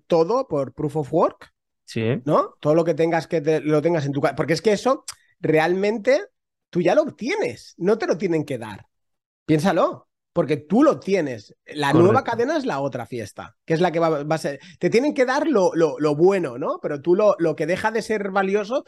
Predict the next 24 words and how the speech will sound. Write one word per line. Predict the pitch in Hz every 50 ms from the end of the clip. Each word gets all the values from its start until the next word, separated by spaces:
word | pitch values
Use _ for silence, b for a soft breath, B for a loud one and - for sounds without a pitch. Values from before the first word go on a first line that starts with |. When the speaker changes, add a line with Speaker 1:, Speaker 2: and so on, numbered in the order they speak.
| 262 208 151
Speaker 1:
tú | - 156 156
ya | 175 202
realmente | 214 - 240 226 214 208 202 208 208 -
lo | - 214 147
tienes. | 135 190 262 302 214 135 113 113
Entonces, | 135 143 185 185 190 151 131 B B B B B B
¿qué | - 208
pasa? | - 190 151 147 139 127
Llega | 135 151 156 214
un, | 220 226 220 214 214 214 208 202 190 190 b b b b b -
va | 156 170
a |
llegar | 190 220 220 220
un | 208 196
timeline, | 151 196 202 208 214 208 196 190 190 180 175 170
un, | 190 185 185 180 175 -
un | 196 208 220
minuto | 226 208 196 214 240 185 - 226 208 196 175
en, | 170 170 165 156 -
oye, | - 208 214 185 147 123 113 123 _ _ _ _ _ _
hard | - - 208 240 233
fork | - - 233 208 175 -
es | 247 285 294 - - _ _ _
ahora. | - 123 123 147 165 170 156 139 120 104